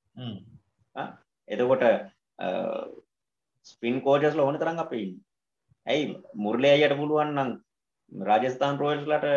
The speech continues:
Speaker 2: නැත්නම්, අ,
Speaker 1: සන්රයිසර්ස්.
Speaker 2: ගිහිල්ලා, ඔව්,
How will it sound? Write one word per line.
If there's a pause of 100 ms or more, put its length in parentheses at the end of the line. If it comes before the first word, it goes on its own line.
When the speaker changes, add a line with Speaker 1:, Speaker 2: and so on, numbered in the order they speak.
Speaker 2:
නැත්නම්, (280)
අ, (1120)
Speaker 1:
සන්රයිසර්ස්.
Speaker 2:
ගිහිල්ලා, (600)
ඔව්,